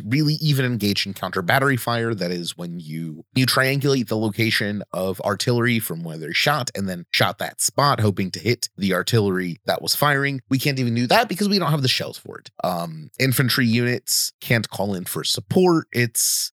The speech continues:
uh, and, and this is going to be the situation until somehow the, the shell hunger problem is resolved without the U-, without the U S's involvement, since it's really not clear, um, if the,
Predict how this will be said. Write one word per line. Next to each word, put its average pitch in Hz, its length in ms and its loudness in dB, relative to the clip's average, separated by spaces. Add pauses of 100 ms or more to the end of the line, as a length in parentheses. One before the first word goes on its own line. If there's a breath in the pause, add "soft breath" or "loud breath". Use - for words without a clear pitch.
uh, 98 260 2
and, 123 160 4
and 143 140 4
this 160 180 4
is 127 100 -2
going 131 240 0
to 120 100 -2
be 101 100 0
the 101 120 -2
situation 101 580 -2
until 98 600 0
somehow 120 680 2 (100)
the, 101 200 2
the 98 200 0
shell 95 240 2
hunger 90 260 -6
problem 85 340 -4
is 87 220 -6
resolved 85 500 -6
without 95 480 2
the 95 140 -2
U-, 87 220 0
without 107 580 2
the 101 80 0
U 90 160 -2
S's 85 380 -6
involvement, - 720 -10
since 98 220 -2
it's 107 180 0
really 107 300 2
not 90 200 -4
clear, 78 400 -6 (100)
um, 87 220 -8
if 107 160 2
the, 107 200 2